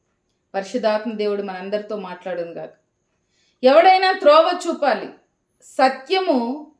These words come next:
తెలుసుకోటానికి, మరి సర్వసత్యాన్ని కలుసుకోటానికి, మరి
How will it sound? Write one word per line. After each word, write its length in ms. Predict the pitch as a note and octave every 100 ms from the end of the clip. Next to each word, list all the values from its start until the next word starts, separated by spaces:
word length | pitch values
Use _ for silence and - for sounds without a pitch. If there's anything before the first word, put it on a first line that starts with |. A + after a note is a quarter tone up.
| _ _
తెలుసుకోటానికి, 1400 | B3 D4+ E4+ G#4 E4+ D#4+ C#4 B3+ A#3+ A#3+ G#3 F#3 G#3+ - _ _ _ _ _
మరి 440 | G#3+ G#3+ G3 F#3+ -
సర్వసత్యాన్ని 1160 | - B3 C#4+ E4+ F4+ F4 C4 - F4 F4 F4+
కలుసుకోటానికి, 1200 | - C4+ B3+ - C4 B3+ G#3+ G3+ F#3+ F#3 E3+ - _ _ _ _ _ _ _ _
మరి 420 | F#3+ F3+ F3+ -